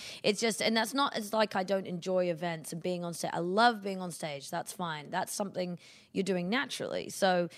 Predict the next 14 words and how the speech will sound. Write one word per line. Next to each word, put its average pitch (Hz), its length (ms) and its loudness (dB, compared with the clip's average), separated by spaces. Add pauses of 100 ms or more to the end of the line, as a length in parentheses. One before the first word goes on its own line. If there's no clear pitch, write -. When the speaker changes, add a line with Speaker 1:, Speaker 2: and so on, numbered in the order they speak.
Speaker 2:
and 220 80 0
John's 269 300 -2
the 233 60 -6
same 247 260 0
way. 240 240 2
Like, 185 180 0
John 220 220 0
plays 233 240 -2
guitar, 190 480 0 (380)
and 196 260 0 (100)
you, 208 220 -6
you, 226 180 -2 (120)
the 208 200 -4
only 302 560 0